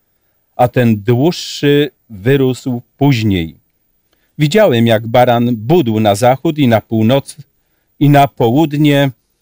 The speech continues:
a żadne zwierzę nie mogło mu się oprzeć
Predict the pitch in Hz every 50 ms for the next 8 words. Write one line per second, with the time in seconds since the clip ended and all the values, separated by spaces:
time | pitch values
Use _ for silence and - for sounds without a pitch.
0 | _ _ _ _ _ - 143 131 127 123 123 120 113 104 - 165 170 175 160 160
1 | 165 165 160 147 135 139 131 123 139 170 175 175 151 110 113 113 113 110 107 107
2 | 107 _ _ _ _ _ _ _ _ _ _ _ - 123 139 139 139 147 165 175
3 | 160 160 156 147 147 147 143 - 160 143 156 - - 185 185 _ - - - 113
4 | 95 90 - - - - - - -